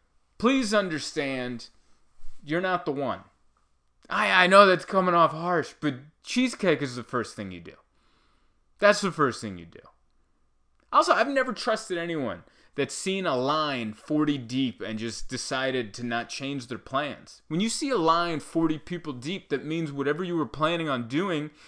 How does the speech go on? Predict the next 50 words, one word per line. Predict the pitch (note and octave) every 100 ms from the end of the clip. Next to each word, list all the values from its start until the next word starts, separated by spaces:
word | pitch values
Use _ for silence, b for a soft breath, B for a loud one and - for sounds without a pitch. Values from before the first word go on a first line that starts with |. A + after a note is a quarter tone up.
| B
you're | D#3
not | E3+ E3+ B2
doing | C3+ G#3+ F3 G#2
anymore. | E2 B1+ B1 - _ _ _ _ _ _ _ _ -
That's | D#3 A3
how | F#3+
that | C#3
works. | A2+ E3 G3+ -
Unless | C#3+ F#3+ G#3
you're | G#3+
in | D3
line | C3 D3+ D#3+
for | -
a | A2+
show | - F3 F3
and | D#3+
you | B2+
already | C#3 C3+
have | G#2+
tickets, | - F#3 F#3 G#2 E3
yeah, | C3+
I | G#2+
get | G2+ C#3 C3+
it. | F#2
It's | -
gonna | B2+ A2+
t-, | D3
t-, | - C#3
t-, | D3+
t-, | -
t-, | C#3+ C#3+
t-, | D#3+
move | E3 E3 G#3 G#3+
to | -
the | F3 D#3
front. | - A3+ A#3+ - - - b b b b b b b
But | G#3
you're | B3+ B3+
doing, | A3 F#3+ G#3
you | C4+
have | C#3
no | E3+ D4 C#4
obligation | C3 G#2 G2 F#2 - F#2
at | -
the | -
Cheesecake | G2 - - F2
Factory. | - - - - - _ _ _ _ _ -
You | C#4
got | A3+
none. | A#3+ E4 D#4 C4